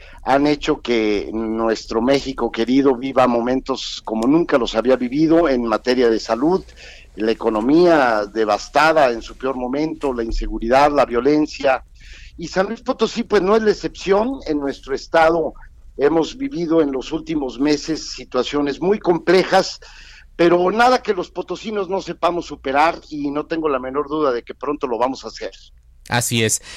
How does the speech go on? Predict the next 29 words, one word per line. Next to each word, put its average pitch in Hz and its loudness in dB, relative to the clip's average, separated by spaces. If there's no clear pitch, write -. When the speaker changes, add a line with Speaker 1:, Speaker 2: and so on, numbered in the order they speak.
Speaker 2:
Eh, 160 2
políticamente, 214 4
rumbo 202 4
a 220 4
las 185 2
elecciones 175 2
del 160 4
año 180 2
entrante, 180 2
¿cómo, 185 2
cómo 185 4
an-, 147 0
analizaría 143 2
usted 175 2
el 175 4
diagnóstico? 156 2
¿Cuál 190 4
es 196 2
el 151 0
diagnóstico 160 2
de 143 4
usted 170 2
de 170 0
lo 151 2
que - -6
está 160 2
viviendo 151 2
esta 151 2
entidad? 110 0